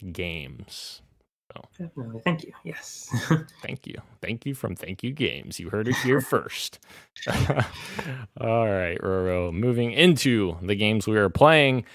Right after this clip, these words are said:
Speaker 1: Roro, I have some new games on here. Miles Morales, Spider-Man. Played that and beat it, Roro. I actually beat something.
Speaker 2: <laughs>
Speaker 1: Uh, my va-,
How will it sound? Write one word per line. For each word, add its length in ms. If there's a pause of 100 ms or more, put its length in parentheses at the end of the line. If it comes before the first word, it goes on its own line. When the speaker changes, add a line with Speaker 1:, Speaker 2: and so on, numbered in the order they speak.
(360)
Speaker 1:
Roro, 560
I 100
have 220
some 240
new 180
games 400
on 220
here. 340 (160)
Miles 640
Morales, 880
Spider-Man. 1200 (340)
Played 440
that 680
and 380 (220)
beat 260
it, 240
Roro. 580
I 160
actually 360
beat 400
something. 720
Speaker 2:
<laughs> 40 (420)
Speaker 1:
Uh, 360 (280)
my 180
va-, 360